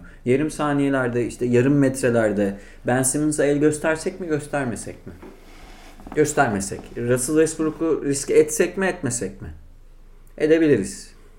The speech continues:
Başka bir şa-, savunma şablonu o zaman. Bir kişi eksiliyor çünkü takım hücumda. Yani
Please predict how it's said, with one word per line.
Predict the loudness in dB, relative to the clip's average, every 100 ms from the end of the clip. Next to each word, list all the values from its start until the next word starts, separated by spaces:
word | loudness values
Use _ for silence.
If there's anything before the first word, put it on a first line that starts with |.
| -20 -20 -4
Başka | 2 4 6 4
bir | 4
şa-, | 0 -6 -6
savunma | 0 0 0
şablonu | -2 -2 0 -2 -4
o |
zaman. | -8 -8 -10 -6
Bir | -6
kişi | -4 0
eksiliyor | 0 2 -2 2 2
çünkü | 0 -10 -8
takım | -8 -6
hücumda. | -8 -10 -12 -14 -16 -20 -20 -20 -20 -6
Yani | -4 -2